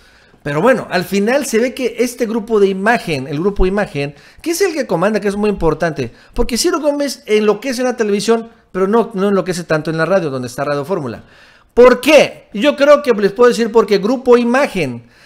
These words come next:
que es el dueño Olegario Vázquez Aldair, que es el, también el dueño de Excelsior, Grupo Excelsior, es el medio o el grupo más beneficiado, además obviamente de las televisoras,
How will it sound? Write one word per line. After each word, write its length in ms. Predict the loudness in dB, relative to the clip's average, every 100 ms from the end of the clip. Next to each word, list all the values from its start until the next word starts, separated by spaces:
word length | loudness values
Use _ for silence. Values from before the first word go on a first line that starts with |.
| _
que 260 | -2 4 4
es 120 | 4
el 120 | 0
dueño 360 | 0 0 0 0
Olegario 600 | 0 0 0 0 2 0
Vázquez 520 | 2 0 0 -4 -2
Aldair, 520 | 0 2 2 2 -2 -6
que 100 | -4
es 100 | -4
el, 160 | -4
también 340 | -4 -4 -6 -8 _ -18 -6
el 160 | -4
dueño 300 | 0 0 0
de 160 | 0 0
Excelsior, 640 | -2 4 4 4 0 -2
Grupo 240 | -4 -6 -4
Excelsior, 500 | -2 -2 -2 -6 -8 -20 -20 _ _
es 460 | -2 0 -2 -6 -2
el 240 | 2 2 2
medio 600 | 0 -2 0 2 2 6
o 80 | 6
el 160 | 6
grupo 480 | 4 2 2 2 0
más 480 | -2 0 2 2 0
beneficiado, 1300 | 0 0 -2 -2 -8 -10 -8 0 2 2 0 -8 _ _ _ _ _ _
además 440 | 0 0 0 -2 -2
obviamente 220 | -2 -2
de 100 | -2
las 100 | -2
televisoras, 560 | -2 -2 0 -2 -4